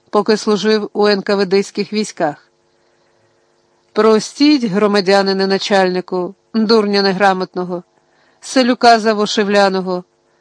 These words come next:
жисть примусила линять, скипку хлібця для дітви голодної випрохуючи. Що вже я там варнякав, вужом перед ним звиваючись, не пам'ятаю гаразд.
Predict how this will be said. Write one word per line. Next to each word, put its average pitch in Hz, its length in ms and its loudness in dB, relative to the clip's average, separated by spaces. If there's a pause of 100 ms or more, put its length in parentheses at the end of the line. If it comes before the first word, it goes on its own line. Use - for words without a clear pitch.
(180)
жисть 247 440 0
примусила 214 600 2
линять, 196 520 -2 (320)
скипку - 520 -4
хлібця 247 440 -2
для 196 320 2
дітви 202 380 0
голодної 190 540 -2
випрохуючи. 180 960 -6 (1700)
Що - 400 0
вже 285 200 2
я 277 120 4
там 262 300 2
варнякав, 233 760 0 (240)
вужом 214 440 0
перед 202 300 -2
ним 202 160 0
звиваючись, 190 920 -2 (180)
не 220 140 -4
пам'ятаю 240 640 2
гаразд. 190 540 -4